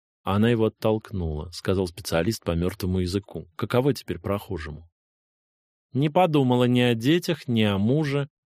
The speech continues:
ни о прохожем", — сказала жена коллекционера. На видео нет звука. Она кричала?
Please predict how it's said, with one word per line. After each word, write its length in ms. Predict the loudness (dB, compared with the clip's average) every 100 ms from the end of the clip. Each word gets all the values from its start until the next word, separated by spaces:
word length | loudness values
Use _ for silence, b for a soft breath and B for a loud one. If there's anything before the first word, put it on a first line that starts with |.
| _
ни 220 | -2 2 2
о 100 | 2
прохожем", — 800 | 0 0 -2 -4 -4 -4 -8 -10
сказала 600 | -10 -6 -4 -2 -2 -2
жена 380 | -6 -6 -6 -8
коллекционера. 920 | -10 -10 -10 -8 -6 -6 -8 -10 -16 _ _ _ _ _ _ _ _ -4
На 240 | 2 4
видео 280 | 4 4 4
нет 200 | 4 0
звука. 440 | -2 -8 -10 -14 -18 _ _ _ _ _
Она 240 | -6 -4
кричала? 640 | -4 -6 -2 -2 -2 -6